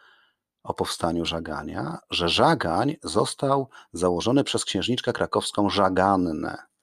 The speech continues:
córkę Wandy, a wnuczkę króla Kraka. Po śmierci Wandy, co to nie chciała Niemca,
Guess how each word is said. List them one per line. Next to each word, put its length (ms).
córkę 680
Wandy, 800
a 160
wnuczkę 520
króla 280
Kraka. 480
Po 80
śmierci 440
Wandy, 580
co 140
to 160
nie 120
chciała 380
Niemca, 640